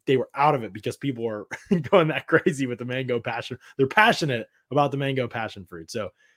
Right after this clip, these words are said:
I hope it tastes good, Brandon. That's one of the only flavors I have not tried from Celsius, but I'm going to, um, try, uh, soon. Okay, so J C says, "If they cut Brady, his cap hit jumps to thirty-two mil, putting the Bucks around eleven mil over the cap." Right. They, definitely not gonna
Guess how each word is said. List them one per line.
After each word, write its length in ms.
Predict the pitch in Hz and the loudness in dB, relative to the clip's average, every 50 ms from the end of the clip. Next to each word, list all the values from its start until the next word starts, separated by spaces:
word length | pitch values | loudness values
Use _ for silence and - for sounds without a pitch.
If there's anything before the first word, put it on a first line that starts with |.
| _ _ _ | _ _ _
I 200 | - 113 117 120 | -6 -4 -2 -2
hope 280 | - - - 143 160 156 | -4 0 2 2 2 4
it 60 | 147 143 | 4 4
tastes 220 | 151 147 123 - | 2 2 2 0
good, 160 | 113 - 107 - | 0 0 0 0
Brandon. 240 | 123 123 120 120 | 0 -2 -2 -2
That's 120 | 120 120 117 | -4 -4 -4
one 120 | 123 127 | -6 -4
of 60 | 123 | -4
the 60 | 120 117 | -4 -4
only 200 | 117 127 127 123 | -4 -4 -4 -4
flavors 420 | 110 - 127 120 123 110 113 107 | -4 -4 -4 -4 -4 -4 -6 -6
I 80 | 110 107 | -6 -6
have 120 | 104 101 | -6 -6
not 180 | 110 113 104 98 | -8 -8 -10 -10
tried 300 | - - 113 107 101 - | -8 -6 -6 -6 -6 -8
from 120 | - 101 | -12 -16
Celsius, 460 | 92 - 101 95 92 - - 92 90 - | -16 -12 -12 -12 -12 -12 -12 -14 -16 -14
but 140 | - 95 | -12 -12
I'm 120 | 92 92 95 | -12 -10 -10
going 220 | 98 98 95 92 92 | -8 -8 -10 -10 -10
to, 200 | 95 92 90 - _ _ _ _ _ _ _ _ - | -10 -12 -12 -12 _ _ _ _ _ _ _ _ -8
um, 340 | 110 101 95 92 90 90 82 - | -6 -6 -4 -6 -6 -8 -10 -10
try, 400 | - - 107 95 92 90 90 90 - - | -6 -4 -4 -4 -4 -4 -6 -8 -8 -8
uh, 140 | 90 85 87 | -8 -8 -8
soon. 300 | - - 98 80 80 - _ _ _ _ _ _ _ _ _ _ _ _ - - _ _ - - _ - | -6 -6 -8 -8 -8 -12 _ _ _ _ _ _ _ _ _ _ _ _ -20 -20 _ _ -20 -12 _ 2
Okay, 280 | 123 120 - 135 113 | 4 6 8 6 6
so 200 | - - 113 101 92 80 - | 6 4 0 -2 -2 -4 0
J 160 | - 143 135 127 | 4 6 6 6
C 180 | - 143 139 | 6 4 2
says, 240 | - - 135 123 107 | 4 4 4 4 2
"If 60 | 113 | 2
they 100 | 107 117 | 0 0
cut 240 | 110 - 147 143 120 | 2 2 2 2 2
Brady, 240 | 135 131 131 123 120 | 2 0 2 2 0
his 120 | 117 - | -2 0
cap 260 | - 135 120 117 - | 2 2 2 2 2
hit 100 | 135 117 | 0 -4
jumps 280 | 107 113 120 117 107 - | -4 -4 -4 -4 -6 -6
to 140 | - 117 110 | -8 -8 -6
thirty-two 480 | 101 127 123 123 123 113 - - 120 113 | -2 -2 0 0 0 -2 -2 -2 -2 -2
mil, 360 | 110 113 110 113 107 104 - - - - - - _ _ | 0 -2 -2 -2 -4 -4 -6 -10 -18 -20 -20 -20 _ _
putting 200 | - 143 139 131 | 4 6 6 6
the 80 | 120 117 | 6 4
Bucks 260 | 120 120 - - - | 2 0 0 -2 -4
around 180 | 127 117 117 113 | -4 -4 -2 -2
eleven 300 | 107 110 110 110 107 107 | -2 -2 -2 -4 -4 -4
mil 140 | 107 104 | -4 -4
over 160 | 104 101 92 92 | -4 -4 -4 -6
the 80 | 92 | -8
cap." 240 | - - 92 85 85 | -8 -8 -8 -8 -8
Right. 200 | 92 87 82 - | -8 -8 -8 -6
They, 300 | - 113 110 123 123 120 | -8 -6 -4 -4 -4 -4
definitely 380 | 117 113 120 151 165 156 156 147 | -6 2 4 6 8 8 8 6
not 260 | 131 135 135 135 127 123 | 6 4 2 2 2 0
gonna 240 | 123 113 104 101 | -2 -2 -4 -6